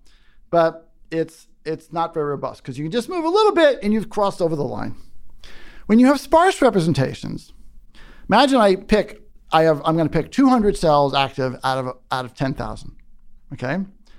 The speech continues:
So I have two hundred cells active. Now, let's say I pick randomly another, a different representation, two hundred. The overlap between those is gonna be very small, just a few. I can pick millions of samples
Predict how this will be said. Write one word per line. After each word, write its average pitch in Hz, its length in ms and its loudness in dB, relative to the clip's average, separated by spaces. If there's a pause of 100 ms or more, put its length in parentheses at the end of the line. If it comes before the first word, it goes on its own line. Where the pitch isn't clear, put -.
(600)
So - 160 0
I 156 60 6
have 143 80 0
two 180 100 2
hundred 170 140 2
cells 135 260 -2
active. - 320 -14
Now, 175 220 2
let's 226 120 2
say 302 60 4
I 247 100 4
pick 208 280 0
randomly 170 540 2
another, 175 340 -2 (220)
a 170 60 0
different 202 260 2
representation, 113 460 -8 (100)
two 156 120 -2
hundred. - 300 -4 (880)
The 170 140 2
overlap 220 480 4
between 165 280 0
those 139 200 2
is 156 80 -4
gonna 151 160 0
be 151 100 2
very 147 220 0
small, 151 500 -4 (180)
just - 200 -6
a - 20 -6
few. - 400 -8 (720)
I 254 120 4
can 302 140 0
pick - 220 0
millions 196 760 2
of 156 200 -4
samples - 520 -6